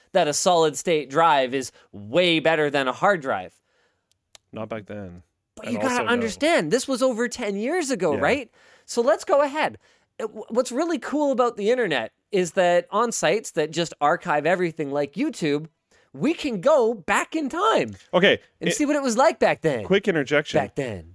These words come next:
Speaker 2: Like,
Speaker 1: Back then.
Speaker 2: all the old wan shows are corrupt.
Speaker 1: Back then. I, I actually know that. Um, I've seen a lot of people messaging me about that.
Speaker 2: Can
Speaker 1: The
Speaker 2: they
Speaker 1: audio's still
Speaker 2: fix
Speaker 1: good.
Speaker 2: that?
Speaker 1: I have no idea.
Speaker 2: Okay.
Speaker 1: I don't know if I care. I don't know if it matters. If it,
Speaker 2: I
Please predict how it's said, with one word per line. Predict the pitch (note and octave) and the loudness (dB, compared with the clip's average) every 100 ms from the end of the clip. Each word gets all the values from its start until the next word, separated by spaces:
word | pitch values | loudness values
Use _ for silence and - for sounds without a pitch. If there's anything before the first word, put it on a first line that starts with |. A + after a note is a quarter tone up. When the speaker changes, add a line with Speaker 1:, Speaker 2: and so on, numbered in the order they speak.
| _ | _
Speaker 2:
Like, | C3+ C#3+ - _ _ - | -2 -2 -4 _ _ -8
Speaker 1:
Back | C3+ A#2 - | -8 -6 -6
then. | A#2 F#2 D#2+ | -6 -6 2
Speaker 2:
all | D#3 E3 G3 | 6 6 6
the | F#3 | 4
old | D#3 E3 | 4 2
wan | C3 A2+ D3+ | 0 -2 -2
shows | G3+ F3 | -4 -4
are | C#3 | -6
corrupt. | - A2+ F#2+ - - | -8 -8 -8 -8 -10
Speaker 1:
Back | G2+ - | -10 -10
then. | A#2 F2 _ _ - | -10 -10 _ _ -4
I, | F#3 G#3+ | -2 -2
I | C#3+ | -4
actually | F#3 - D#4+ | -4 -4 -8
know | A3 A#3 | -6 -6
that. | G2+ - _ _ _ | -8 -12 _ _ _
Um, | - A#2 A2 G#2+ G2+ | -6 -2 -2 -2 -4
I've | C#3 | -6
seen | - F#3 G3+ | -6 -4 -2
a | |
lot | A#2+ D3 F#3 | 0 2 0
of | |
people | G3 E3 | -4 -8
messaging | C#3 D#3 C#3 A#2 | -8 -8 -10 -12
me | F#2+ | -12
about | F2 F#2 | -12 -12
that. | G2 F#2+ | -12 -8
Speaker 2:
Can | |
Speaker 1:
The | C#3+ | 0
Speaker 2:
they | G3 | 2
Speaker 1:
audio's | A3 D#3 A#2+ | 2 0 -2
still | - G3 | -6 -4
Speaker 2:
fix | G#2+ | -6
Speaker 1:
good. | |
Speaker 2:
that? | G3+ C4 C4 _ _ _ _ _ - | -6 -8 -12 _ _ _ _ _ -16
Speaker 1:
I | G2+ | -14
have | D#2+ | -14
no | E2+ | -18
idea. | D#2 E2 F#2+ _ _ _ G2 | -18 -18 -20 _ _ _ -20
Speaker 2:
Okay. | G#2 - | -10 -4
Speaker 1:
I | |
don't | C#3+ F4+ | 0 0
know | E4 | 0
if | A3 | 0
I | |
care. | D#3+ F3 B2+ E2+ _ _ - | -2 -2 -4 -6 _ _ -10
I | |
don't | C3+ D#3+ | -8 -4
know | D#3+ | -6
if | D#3 | -6
it | A#2+ | -6
matters. | A#2+ A2 E2+ B2 | -6 -6 -8 -10
If | C3+ | -6
it, | F#3 | -4
Speaker 2:
I | F3+ B2+ | 0 0